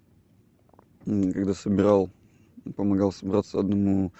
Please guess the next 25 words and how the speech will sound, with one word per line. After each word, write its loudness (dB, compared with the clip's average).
э, 0
мужику, 2
у 8
него, 4
м, -12
ну, 8
он, 6
типа, 2
призывного 6
возраста, 4
но 6
его 6
выпустили, 0
потому 0
что -4
у 0
него 4
жена 4
и -2
сколько -8
там, -6
трое 2
или 4
четверо -2
детей. -2